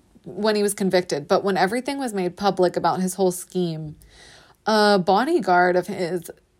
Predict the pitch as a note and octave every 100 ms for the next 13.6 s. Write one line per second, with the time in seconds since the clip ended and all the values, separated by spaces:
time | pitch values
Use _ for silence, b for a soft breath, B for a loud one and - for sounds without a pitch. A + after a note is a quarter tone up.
0 | _ - A3 G3+ A3+ A3 - - G#3+ A#3+
1 | A#3 D#3+ E3 F#3 - - F#3 F#3+ F#3 F3+
2 | - E3+ E3+ - F#3+ D#3+ F3+ F3 F3+ F#3
3 | F#3 F#3 F#3+ F#3 F3 E3+ F3+ E3+ E3 D#3
4 | E3 - F3+ - A3+ C4 B3+ G#3 G3+ E3
5 | B2+ F#3+ E3+ E3+ F3 - - F3 D#3 E3
6 | F#3 A#3 B3 - b b b b b b
7 | b b b b b - G#3+ F#3+ A#3+ A#3+
8 | A3 G3+ F#3 - B3+ A#3 F3+ F3 - F#3+
9 | F#3+ G3+ G3+ G3 G3 - F#3+ - A3 G#3+
10 | G3+ F3 - F#3+ F3+ F#3 - - G3 G3
11 | F#3+ F#3 F3 - F#3 E3+ F3+ - F3+ E3+
12 | F3 B3 C#4+ - F#3+ F3+ F3+ - F3 -
13 | E3+ D#3+ E3 F#3 -